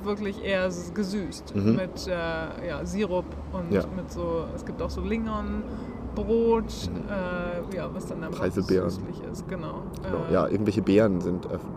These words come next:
Speaker 2: also Preiselbeeren oder andere Beeren auch drin.
Speaker 1: Genau, und das ist, äh, ja, essen aber auch viele Schweden.
Speaker 2: Mhm.
Speaker 1: Äh, v-, vielleicht dann nicht unbedingt zum Frühstück,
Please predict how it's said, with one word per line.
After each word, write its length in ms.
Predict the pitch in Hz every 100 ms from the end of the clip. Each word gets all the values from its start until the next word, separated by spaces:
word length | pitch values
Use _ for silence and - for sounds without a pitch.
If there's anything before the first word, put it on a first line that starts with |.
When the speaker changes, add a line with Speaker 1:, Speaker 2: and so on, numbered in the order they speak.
| -
Speaker 2:
also 260 | 92 85 87 - -
Preiselbeeren 420 | 101 98 92 90
oder 120 | 87
andere 160 | 87 90
Beeren 240 | 82 87 -
auch 100 | 82
drin. 220 | - 87 90 - -
Speaker 1:
Genau, 380 | 208 196 185
und 100 | 185
das 140 | 202 202
ist, 260 | 190 -
äh, 60 | 196 190 185 180 175 165 - - 202
ja, 160 | 190 147
essen 200 | - 202
aber 160 | 170 160
auch 80 | 165
viele 240 | - -
Schweden. 680 | 170 175 160 160 185 98 95
Speaker 2:
Mhm. 60 | 110
Speaker 1:
Äh, 300 | 180 - 175
v-, 180 | - 202
vielleicht 340 | - 226 262 262 - 180
dann 180 | 277 277
nicht 160 | 311
unbedingt 300 | 302 294 285
zum 120 | 269 254
Frühstück, 380 | - - -